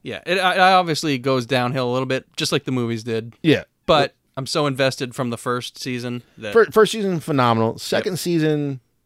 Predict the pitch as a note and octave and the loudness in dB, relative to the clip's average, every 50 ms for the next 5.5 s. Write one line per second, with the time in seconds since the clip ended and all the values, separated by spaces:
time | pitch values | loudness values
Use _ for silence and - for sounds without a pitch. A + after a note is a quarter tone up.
0 | _ _ _ _ _ _ - G#2+ G#2+ F#2+ G2 G2 F#2+ F#2+ F#2 F#2 F#2 F2+ _ _ | _ _ _ _ _ _ -14 -10 -4 0 2 4 4 4 2 0 -6 -12 _ _
1 | - C3+ A2+ G2 - - - - - - _ _ _ _ - - F#2+ G2+ G#2+ G2+ | -6 -6 -6 -6 -8 -14 -18 -20 -20 -20 _ _ _ _ -18 -12 -6 -4 -4 -4
2 | F2 G2 G2+ G2+ F#2+ F#2+ F#2+ F#2+ - - C3+ C3+ C#3 - - C#3 B2 A2+ A#2 A2+ | -4 -4 -2 -2 -2 -2 -4 -2 0 2 2 2 2 0 0 2 2 4 4 2
3 | A2+ G#2+ G2 F#2 A2+ - G2 - F2+ G2+ A2 - _ _ _ G2+ G2 F#2+ G2+ A2 | 2 0 0 -4 -8 -12 -10 -6 -2 -2 -2 -4 _ _ _ -18 -16 -16 -14 -4
4 | - D3 D#3 E3 - G#3 G3 C#3 A#2 B2 B2 C3+ C3+ C3 A#2+ - F#3 G3 G3+ C3+ | 0 0 0 0 0 -4 -4 0 0 2 2 2 0 -2 -4 -4 -6 -6 -8 -10
5 | - G2+ F2+ E2+ D#2 D2+ - - D#2 - | -10 -10 -12 -12 -12 -14 -16 -16 -18 -18